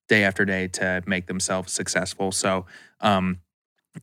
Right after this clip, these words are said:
there's always shiny objects that are gonna distract you. And if you don't narrow in on that one thing that's going to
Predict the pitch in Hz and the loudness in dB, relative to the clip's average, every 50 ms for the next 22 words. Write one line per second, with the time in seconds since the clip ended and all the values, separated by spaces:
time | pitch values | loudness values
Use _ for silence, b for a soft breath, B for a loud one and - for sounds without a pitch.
0 | _ _ 123 123 120 113 107 123 - 117 117 113 110 107 104 - - 110 107 104 | _ _ 6 8 8 8 8 8 8 8 8 8 6 6 4 4 4 4 4 4
1 | 101 98 101 104 95 101 107 104 - - 104 98 101 95 101 101 101 98 95 95 | 4 4 4 4 4 2 0 0 0 0 0 0 2 2 2 0 0 0 0 -2
2 | - - 101 95 98 98 - 110 104 101 101 98 - 107 98 98 98 - - - | 0 2 4 4 4 4 2 2 2 2 2 0 0 -2 -2 0 -2 -2 -2 -2
3 | 104 101 98 98 98 98 95 95 92 95 92 - - 98 95 95 92 98 95 98 | 0 2 2 2 0 0 0 0 0 -2 -2 -2 -2 -2 -2 -2 -2 -2 0 0
4 | 98 90 82 - - 98 95 95 95 95 95 - - 92 90 92 | 0 -2 -2 -2 -2 -2 -2 0 -2 -4 -4 -2 -2 -2 -2 -2